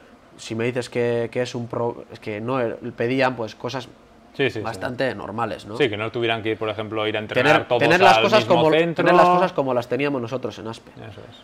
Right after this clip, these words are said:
Speaker 1: Luego ya, negociaciones de, de los pelotaris, cada pelotari, las negociaciones y eso, yo creo que esas cosas son individu-, siempre han sido individuales
Speaker 2: Sí.
Speaker 1: y tienen que ser individuales. Pero las cosas que pedían los, los pelotaris, pues,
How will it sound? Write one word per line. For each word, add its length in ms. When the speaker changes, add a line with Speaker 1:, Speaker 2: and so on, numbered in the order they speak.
Speaker 1:
Luego 320
ya, 280
negociaciones 600
de, 480
de 100
los 120
pelotaris, 440
cada 240
pelotari, 380
las 140
negociaciones 580
y 40
eso, 260
yo 160
creo 240
que 280
esas 200
cosas 340
son 240
individu-, 380
siempre 320
han 60
sido 140
individuales 440
Speaker 2:
Sí. 60
Speaker 1:
y 20
tienen 240
que 100
ser 240
individuales. 680
Pero 160
las 140
cosas 240
que 100
pedían 340
los, 340
los 160
pelotaris, 440
pues, 260